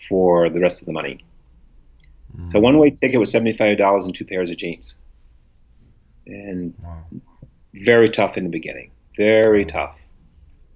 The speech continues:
Speaker 2: Crazy.
Speaker 1: L A was, L A is, you know, L A then is L A now. <laughs> It didn't
Speaker 2: Sure.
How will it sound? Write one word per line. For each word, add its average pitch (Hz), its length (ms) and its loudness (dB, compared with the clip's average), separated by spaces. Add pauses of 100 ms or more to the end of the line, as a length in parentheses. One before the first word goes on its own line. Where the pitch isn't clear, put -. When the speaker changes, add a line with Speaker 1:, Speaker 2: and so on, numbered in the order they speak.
(120)
Speaker 2:
Crazy. 90 220 -12
Speaker 1:
L 104 160 0
A 104 120 0
was, 95 400 -10
L 117 180 4
A 120 160 4
is, 110 280 0 (400)
you 104 80 -6
know, 98 120 -2
L 104 200 4
A 113 80 4
then 113 280 2
is 98 120 -4
L 107 160 -2
A 110 100 -2
now. 104 400 -4
<laughs> - 60 -20 (560)
It 107 100 -14
didn't 92 220 -6
Speaker 2:
Sure. 104 60 -6